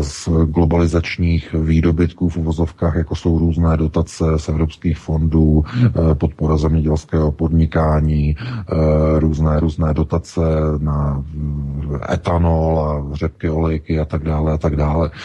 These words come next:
Takže, eh, oni z tohoto benefitují, mají z toho zisk, mají z toho profit, ale, eh,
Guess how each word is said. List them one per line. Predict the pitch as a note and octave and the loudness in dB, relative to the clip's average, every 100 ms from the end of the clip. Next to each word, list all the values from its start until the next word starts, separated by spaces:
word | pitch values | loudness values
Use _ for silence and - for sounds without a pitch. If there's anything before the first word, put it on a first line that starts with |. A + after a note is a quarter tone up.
| - - - F2+ | -14 -16 -12 -4
Takže, | D2+ D2 D#2 D#2+ D2+ - - - | -2 0 0 2 0 -6 -12 -4
eh, | E2 | -4
oni | - F2+ F2+ F2 | -2 2 4 4
z | - | 0
tohoto | G2 F2 F#2 E2 - | 0 2 2 -2 -2
benefitují, | F2 E2+ F2 E2+ F#2 - F2+ E2+ E2+ F2 | -4 0 0 -2 -4 0 0 2 2 2
mají | D2+ E2 D#2+ D#2+ | 0 0 0 -2
z | - | -2
toho | F2 E2 E2+ D#2+ D2+ D#2 | -2 0 2 2 0 -4
zisk, | D2+ E2 E2+ E2+ - - | -2 0 0 -2 -8 -6
mají | D2 D#2+ D#2 | -2 -2 -4
z | |
toho | - E2+ F2 | -4 -2 0
profit, | - D#2 F2+ F#2+ - _ _ | -2 -2 0 -2 -4 _ _
ale, | D#2+ E2 D#2 D#2 | -4 0 0 -2
eh, | D#2+ - - - - - _ - - D#2 D#2+ | -6 -16 -20 -20 -20 -20 _ -18 -10 -4 -2